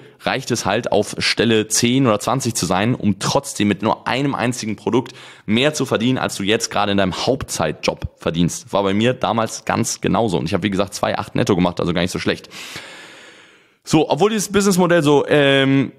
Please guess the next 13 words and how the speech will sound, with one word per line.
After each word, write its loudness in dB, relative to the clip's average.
ja, 2
einfach -4
absolut 2
genial 4
ist, 0
failen 4
extrem 4
viele 2
bei -2
dem -2
Versuch, 2
erfolgreich 0
auf 0